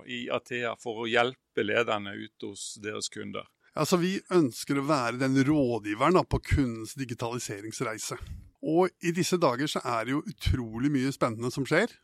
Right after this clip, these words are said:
Speaker 2: eh, mange muligheter, og det å følge med og holde tritt med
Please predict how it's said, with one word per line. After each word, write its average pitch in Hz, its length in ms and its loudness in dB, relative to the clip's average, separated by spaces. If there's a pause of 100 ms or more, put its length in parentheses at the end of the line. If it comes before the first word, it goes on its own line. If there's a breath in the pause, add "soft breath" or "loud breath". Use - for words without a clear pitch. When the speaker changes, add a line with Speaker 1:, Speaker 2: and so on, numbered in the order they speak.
(120)
Speaker 2:
eh, 135 320 -2
mange 147 460 4
muligheter, 160 640 2 (160)
og 147 180 -8
det 131 140 -2
å 143 80 -4
følge 113 580 -2
med 131 220 0
og 151 240 -6
holde 135 240 -2
tritt - 500 -10
med 165 140 -4